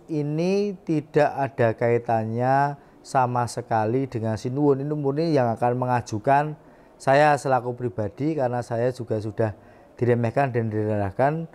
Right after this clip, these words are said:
di waktu saya tugas, yaitu mengemban dawuh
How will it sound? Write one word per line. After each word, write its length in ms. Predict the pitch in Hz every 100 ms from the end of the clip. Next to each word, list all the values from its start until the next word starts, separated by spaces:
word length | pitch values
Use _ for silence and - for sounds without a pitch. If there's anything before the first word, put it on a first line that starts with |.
| - _ _
di 160 | 156 147
waktu 400 | 139 131 - 151
saya 480 | 131 127 123 127 123
tugas, 720 | 143 - - 147 135 - - _ _ - -
yaitu 400 | 123 120 117 143
mengemban 720 | 139 135 143 139 135 117 95 92 _ _ _
dawuh 480 | 117 107 107 139